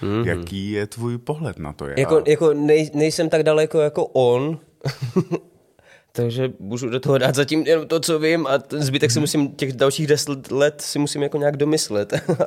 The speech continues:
Speaker 1: <laughs> Prostě to, co jsem se naučil za těch třicet let.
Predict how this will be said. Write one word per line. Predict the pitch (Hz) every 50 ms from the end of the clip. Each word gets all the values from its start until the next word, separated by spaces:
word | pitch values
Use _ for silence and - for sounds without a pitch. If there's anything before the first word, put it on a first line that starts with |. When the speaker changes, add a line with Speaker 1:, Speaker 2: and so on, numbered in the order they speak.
| - -
Speaker 1:
<laughs> | - - - - - - - - -
Prostě | - 120 113 - - - 120
to, | - - 113
co | - - 123
jsem | - - 127 117
se | - 135 131
naučil | 131 139 151 147 - - 95 95 98 98 - -
za | - 98 98
těch | - - 98 -
třicet | - - 95 98 - 101 95 - -
let. | 98 98 - - -